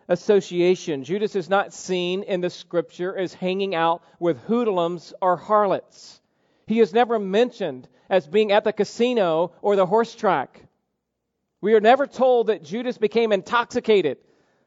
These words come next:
or that he was in trouble with the law. In fact,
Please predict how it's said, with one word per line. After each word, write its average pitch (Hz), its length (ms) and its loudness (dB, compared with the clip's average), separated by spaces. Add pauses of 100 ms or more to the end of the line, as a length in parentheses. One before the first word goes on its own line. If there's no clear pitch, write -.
(120)
or 185 100 4
that 196 120 2
he 220 120 0
was 226 160 -2
in 202 120 -2
trouble 226 400 0
with 208 140 -2
the 190 80 -4
law. 165 500 -2 (880)
In 135 120 -12
fact, 170 480 0